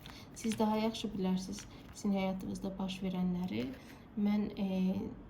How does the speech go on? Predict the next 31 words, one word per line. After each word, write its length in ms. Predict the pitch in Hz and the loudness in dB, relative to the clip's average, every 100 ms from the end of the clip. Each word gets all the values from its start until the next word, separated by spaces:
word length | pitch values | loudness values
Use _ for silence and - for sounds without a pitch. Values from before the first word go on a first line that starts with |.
| - - - | -14 -10 0
bunu 240 | 196 196 190 | 4 4 4
deyirəm, 420 | 196 202 247 226 | 4 4 4 4
artıq 320 | 185 185 - | 2 0 -6
siz 260 | - 196 - | -6 -6 -2
özünüz, 460 | 185 190 196 190 - - - - | -2 0 -2 -4 -6 -12 -10 -4
özünüzə 440 | 185 185 185 185 | -2 0 2 2
aid 260 | 185 185 185 | 2 0 2
olanları 420 | 180 180 175 220 - | 2 2 0 -2 -2
götürürsünüz. 680 | 196 - - 185 - - - - - - - - - - - | -2 -2 -6 -6 -8 -12 -12 -14 -16 -18 -16 -16 -16 -6 2
Belə 220 | 240 240 | 4 4
bir 80 | 214 | 2
şey 260 | - 202 - | 0 -2 -2
çıxdı. 320 | - - - | -8 -10 -2
Qadındır, 680 | 254 240 233 233 190 185 214 254 - - - - | 4 4 6 6 6 4 2 -2 -8 -14 -12 -2
e, 120 | 202 196 196 | 2 2 4
müəyyən 580 | 202 196 214 214 220 220 | 2 4 4 6 6 6
bir 140 | 196 | 6
yaşı 340 | 190 202 - 190 | 6 4 2 4
da 100 | 185 175 | 4 4
var, 260 | 180 185 214 | 2 2 2
yəni 240 | 196 185 | 2 2
cavan 360 | 202 190 190 190 | 2 4 6 4
bir 100 | 185 | 2
insan 500 | - 185 185 185 180 - | 0 0 2 2 2 2
deyil. 400 | 185 180 185 - - - - - - - - - | 4 4 2 -2 -8 -16 -16 -12 -12 -14 -14 -6
E, 100 | 196 190 185 185 196 - - - - - 214 | 0 4 6 6 4 -2 -8 -14 -16 -8 0
və 80 | 254 | 0
çox, 200 | - 247 - - | 2 0 0 -6
e, 140 | - 196 214 | -2 0 2
belə 200 | 202 214 | 4 4
hökümlü 400 | 214 - 196 | 2 2 4